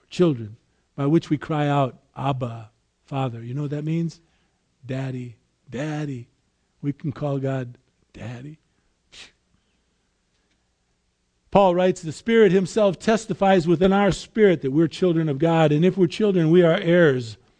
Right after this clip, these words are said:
We are heirs of God, and we are fellow heirs of Jesus Christ. If indeed," he says, "we suffer with him,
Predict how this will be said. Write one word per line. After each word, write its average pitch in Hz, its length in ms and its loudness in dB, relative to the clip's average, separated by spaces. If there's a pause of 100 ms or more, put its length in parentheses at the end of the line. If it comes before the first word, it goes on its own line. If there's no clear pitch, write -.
(280)
We 180 140 6
are 165 120 6
heirs 180 360 2
of 160 100 -2
God, 165 280 2
and 175 280 2
we 185 120 6
are 156 140 4
fellow 196 560 2
heirs 165 380 0
of 127 120 -8
Jesus 139 380 -4
Christ. 135 720 -12 (840)
If 196 300 2
indeed," 135 600 0 (100)
he 139 140 -8
says, 135 380 -8
"we 139 200 -4
suffer 156 800 -10 (360)
with 170 260 2
him, 127 420 -8